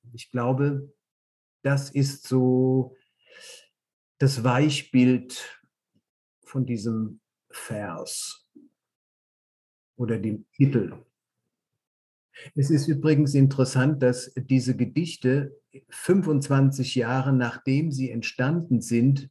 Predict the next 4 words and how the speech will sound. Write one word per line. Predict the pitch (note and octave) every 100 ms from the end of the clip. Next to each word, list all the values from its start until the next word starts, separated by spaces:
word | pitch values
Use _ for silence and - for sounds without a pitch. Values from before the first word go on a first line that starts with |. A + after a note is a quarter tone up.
| _
überhaupt | A#2+ A#2 A2+ A#2+ - -
erst | A#2 -
veröffentlicht | - A#2 B2+ C#3 C3 - F#2+ -
wurden. | D#2+ D2 - D#2